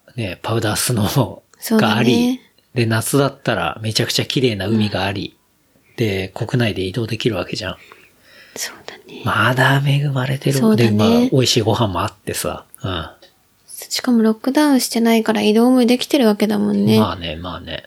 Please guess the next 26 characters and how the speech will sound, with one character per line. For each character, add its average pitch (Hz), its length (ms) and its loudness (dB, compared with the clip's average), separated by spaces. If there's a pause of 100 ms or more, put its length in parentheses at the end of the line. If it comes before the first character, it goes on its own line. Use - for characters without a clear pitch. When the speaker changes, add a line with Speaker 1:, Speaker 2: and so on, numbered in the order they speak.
(140)
Speaker 1:
う 117 60 -6
ん。 82 140 -10
っ 80 40 -20 (1400)
て 123 120 -6
思 107 240 -6
う 117 40 -6
け - 140 -10
ど。 - 140 -14 (760)
う 98 60 -10
ん。 82 140 -16 (1800)
そ - 220 -10
う - 40 -18
ね。 - 140 -20 (3000)
Speaker 2:
う - 40 -6
ん。 - 20 -4
Speaker 1:
な 123 80 -2
感 120 180 -2
じ 131 80 2
で 156 80 2
す - 140 -6
か 127 80 -2
ね。 135 280 -2 (1300)
Speaker 2:
う 277 60 4
ん。 294 80 2
Speaker 1:
は 120 180 -4
い。 - 120 -12